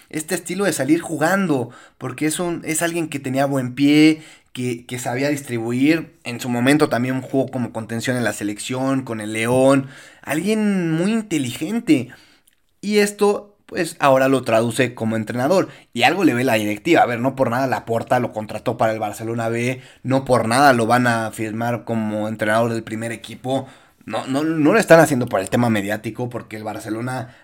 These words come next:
necesita resultados que no se le han dado desde hace muchos años. No lo están haciendo por ese lado, lo hacen porque genuinamente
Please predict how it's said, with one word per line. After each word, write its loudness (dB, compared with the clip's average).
necesita 0
resultados -2
que -10
no -4
se -4
le 0
han 0
dado 0
desde -4
hace -6
muchos -8
años. -2
No 6
lo 4
están 4
haciendo -4
por 4
ese -2
lado, -2
lo 0
hacen -2
porque -8
genuinamente -2